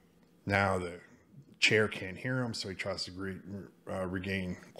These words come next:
decorum from the House. But in the meantime, Mister Guilbeault has lost his temper. He's not used to people telling him that he, they don't agree with him and there's nothing that he can do about it. He's used to only talking in an echo chamber,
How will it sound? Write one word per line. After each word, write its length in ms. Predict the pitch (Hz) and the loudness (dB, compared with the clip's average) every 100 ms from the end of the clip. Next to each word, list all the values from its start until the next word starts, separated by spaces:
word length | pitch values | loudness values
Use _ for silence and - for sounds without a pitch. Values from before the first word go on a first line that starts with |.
| - - - - - - - | -14 -14 -18 -20 -20 -12 -4
decorum 600 | 90 - 104 95 92 92 | -2 4 4 6 2 -2
from 240 | - 90 | 0 0
the 80 | 87 | 2
House. 460 | 80 85 - - - - - _ _ - _ _ _ _ _ _ - | 4 2 2 -8 -10 -18 -20 _ _ -20 _ _ _ _ _ _ 6
But 180 | 113 98 | 6 6
in 160 | 92 | 2
the 60 | 90 | -4
meantime, 840 | 82 104 143 135 - 80 78 87 92 | -6 -2 0 -2 -4 -12 -12 -14 -14
Mister 280 | 90 - 95 | -8 -6 -6
Guilbeault 800 | 85 92 90 87 120 113 95 95 | -6 -6 -4 4 8 8 4 -2
has 220 | 98 - | -10 -10
lost 260 | 90 85 - | -10 -10 -12
his 100 | - | -14
temper. 460 | - 95 85 85 - - - - _ | -10 -12 -12 -20 -20 -20 -20 -20 _
He's 160 | - 80 | -10 -8
not 160 | 82 80 | -6 0
used 240 | 110 - | 0 0
to 60 | - | -6
people 240 | 85 78 | -8 -8
telling 360 | - 80 80 76 | -6 -6 -4 -8
him 240 | 80 80 - - - - | -8 -8 -12 -20 -20 0
that 160 | 85 82 | 0 0
he, 240 | - - - | -4 -12 -4
they 140 | 113 98 | 2 4
don't 180 | 92 87 | 2 -2
agree 220 | - 92 | -10 -12
with 160 | 87 | -12
him 240 | - 92 85 | -10 -10 -8
and 80 | 82 | -8
there's 160 | 80 | -10
nothing 240 | 85 87 80 | -10 -12 -12
that 140 | 78 | -12
he 140 | - 85 | -12 -10
can 160 | 82 | -10
do 200 | 87 98 | -6 -4
about 280 | 82 78 76 | -4 -6 -8
it. 40 | |
He's 160 | 80 80 | -10 -6
used 140 | 85 - | -4 -4
to 60 | |
only 240 | 87 85 82 | -4 -6 -4
talking 400 | - 190 - 87 | 2 2 0 -8
in 80 | |
an 140 | 80 120 | -2 0
echo 240 | 208 156 | 0 -2
chamber, 420 | - 73 - - | -6 -8 -8 -18